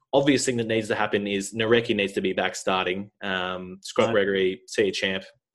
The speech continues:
Speaker 1: Um, Nareki is just lightning, so he needs to be out there.
Speaker 2: My curveball for you, mate, was Tavita Nabora played club rugby for the first time last weekend on his comeback trail.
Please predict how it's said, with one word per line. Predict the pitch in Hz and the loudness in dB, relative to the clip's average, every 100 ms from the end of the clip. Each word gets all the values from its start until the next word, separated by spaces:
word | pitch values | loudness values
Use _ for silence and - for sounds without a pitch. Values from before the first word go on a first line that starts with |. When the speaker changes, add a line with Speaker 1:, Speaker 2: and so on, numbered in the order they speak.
| _ _ _ - | _ _ _ -12
Speaker 1:
Um, | 104 98 98 95 95 95 95 _ _ _ - | -8 -6 -6 -8 -10 -14 -18 _ _ _ -6
Nareki | 123 101 92 | 0 0 0
is | 90 - _ - | -8 -10 _ -10
just | 92 92 | -8 -4
lightning, | 92 69 82 | -6 -6 -12
so | - - | -14 -10
he | 92 | -10
needs | 90 | -10
to | - | -8
be | 90 | -4
out | 92 92 | -4 -6
there. | 107 117 - - | -8 -10 -16 -8
Speaker 2:
My | 135 | -6
curveball | 131 131 120 120 127 113 | -2 0 0 0 -4 -2
for | 120 | -2
you, | 113 | -2
mate, | 110 117 | -2 -4
was | 113 - | -4 -6
Tavita | 123 107 117 | -4 0 0
Nabora | 123 110 95 107 107 101 - | 2 0 0 0 0 -2 -2
played | 110 104 - | -4 -4 -8
club | 110 104 107 | -6 -4 -2
rugby | 107 101 104 | -4 -4 -8
for | - | -8
the | 101 | -10
first | - 107 104 | -8 -8 -6
time | 113 110 101 | -6 -6 -4
last | 101 101 - | -6 -6 -6
weekend | 113 104 123 123 | -10 -8 -8 -6
on | 113 | -6
his | 101 | -8
comeback | - 110 107 113 | -8 -8 -6 -8
trail. | - 120 131 190 | -6 -4 -2 -4